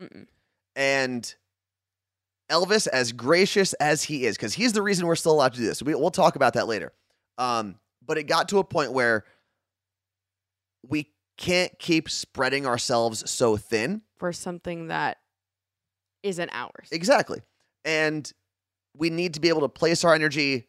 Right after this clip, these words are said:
Speaker 2: into other things and also take a little bit of a break on, you know, once a week. So
Speaker 1: And with doing the morning show podcast, Friday and Saturday are essentially our weekends
Speaker 2: Mm-hmm.
Speaker 1: now. Sunday, we're working for Monday.
Speaker 2: Yep.
Speaker 1: So,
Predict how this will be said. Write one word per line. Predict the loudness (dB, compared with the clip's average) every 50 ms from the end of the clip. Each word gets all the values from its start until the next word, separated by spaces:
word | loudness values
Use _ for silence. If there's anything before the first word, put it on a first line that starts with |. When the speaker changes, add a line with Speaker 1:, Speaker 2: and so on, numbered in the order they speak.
| _ _ _
Speaker 2:
into | -6 -4 0 2 4 6
other | 6 6 4
things | 4 2 0 0 -2
and | -2 0
also | 2 0 2 2 0 0
take | 2 2 2 2 2
a | 0
little | 0 2 2 2
bit | 2 2 2
of | 2
a | 0 2
break | 4 4 4 4 4 0 -6 _ _ _ _
on, | -4 -4 -4 -4 -8 _ -8
you | -4 0
know, | 0 0
once | 0 -2 -4 -4 -4 -4 -4 -4 -6 -6
a | -4
week. | -4 -4 -6 -6 -12 _ _ _ _ _ _ _ _ _
So | -6 -2 0 0 2 0 0
Speaker 1:
And | -4 -6 -12 _ _ _ -12 0
with | 2 2 2 2 0
doing | -6 -4 -4 -4
the | -2
morning | -2 0 0 0 -2
show | -4 -4 -6
podcast, | -4 -2 -4 -4 -2 0 0 0 0 0 -4 -10
Friday | -12 -2 0 2 2 4 2 2 2 2 0 -2 -4 -6 -10
and | -12 -10 -8
Saturday | -6 -2 -2 -2 -2 -2 -2 -4 -2 -4
are | -4 -6
essentially | -6 -8 -12 -14 -12 -10 -10 -8
our | -6 -8 -8
weekends | -8 -10 -12 -8 -8 -8 -8 -8 -8 -8
Speaker 2:
Mm-hmm. | -6
Speaker 1:
now. | -4 -2 -2 -2 -2 -4 -8 -12 _ _
Sunday, | -10 0 4 4 6 6 6 6 6 4 4
we're | 2 2 2
working | 2 2 0 -2 -2 -6 -10 -10
for | -10 -10
Monday. | -6 -4 -4 -4 -4 -6 -10 -10 -6
Speaker 2:
Yep. | -6 -6 -6 -8 -14 -20 -20 _
Speaker 1:
So, | -8 0 4 6 8 8 8 6 4 0 -6